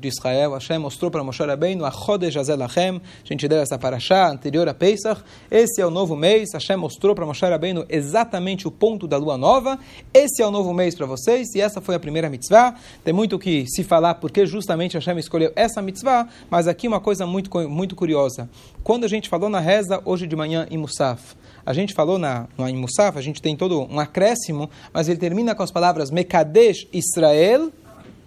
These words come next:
ve Rashei Chodashim. Deus abençoa o povo de Israel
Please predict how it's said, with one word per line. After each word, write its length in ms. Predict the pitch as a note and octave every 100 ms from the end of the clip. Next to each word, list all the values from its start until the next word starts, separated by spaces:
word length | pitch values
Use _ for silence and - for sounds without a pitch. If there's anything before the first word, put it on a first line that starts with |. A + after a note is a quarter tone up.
| - - -
ve 380 | D#3 G3 C#4+ - - - - - - F3 D#3+
Rashei 580 | D#3 - A#3+ B3 C4 - -
Chodashim. 600 | - F3+ E3 - E3+ B2
Deus 300 | B2+ A#3+ B3+
abençoa 920 | A3 F#3+ G3 F#3+ - B3 C#4+ A3+ B2 -
o 120 | - C#3
povo 360 | G3+ A3 E3+
de 80 | D3+
Israel 600 | C#3 - D3+ G3+ D#4+ F4+